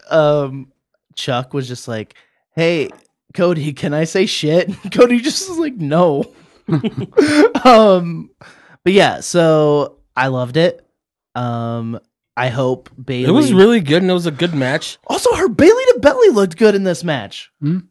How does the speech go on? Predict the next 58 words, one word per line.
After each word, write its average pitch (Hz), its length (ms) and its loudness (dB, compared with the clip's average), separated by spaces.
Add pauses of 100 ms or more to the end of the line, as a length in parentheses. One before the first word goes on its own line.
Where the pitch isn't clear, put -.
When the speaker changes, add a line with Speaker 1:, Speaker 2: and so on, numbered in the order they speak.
(140)
Speaker 3:
She - 140 -10
put 214 140 0
a 165 40 0
little 123 180 2
extra 104 200 -2
stank 107 260 -6
on 107 120 -4
it. 120 200 -4 (100)
Speaker 1:
I 240 460 0
hate 226 320 -4
that. - 280 -8 (240)
I 160 200 0
Speaker 3:
That's 156 160 -2
Speaker 1:
hate 180 60 2
Speaker 3:
a 240 40 0
bad, 147 160 4
Speaker 1:
that 131 200 -4
Speaker 3:
that's 123 140 -6
a 113 40 -8
Speaker 1:
move. 131 120 -12
Speaker 3:
bad 92 260 -6
move. 98 420 -10 (100)
Speaker 2:
Ken 185 200 0
Shamrock 135 460 0
did 127 140 -4
it 117 120 -4
way 113 380 -6
better. 113 440 -10
Speaker 3:
Mm. 135 140 2
Speaker 1:
Well, - 320 2
Biggie 185 360 -2
does 135 180 -8
it 120 120 -8
way 123 160 -6
better. 120 440 -10 (160)
Speaker 3:
Mm. 117 300 -4 (340)
Speaker 2:
I 143 120 -4
loved 160 460 -4
Ken 143 180 -4
Shamrock's 131 500 -8
also 127 280 -8
'cause 117 180 -12
he 117 80 -10
was 113 100 -10
just 110 160 -16
a - 60 -16
crazy - 380 -12
<laughs> - 20 -16
person 135 300 -8
on 120 120 -4
a 117 40 -4
lot 113 220 -6
of 113 60 -12
steroids. 120 920 -4
Speaker 3:
Mm. - 500 -18
Like, 147 300 0 (140)
I 185 120 0
th-, - 180 -12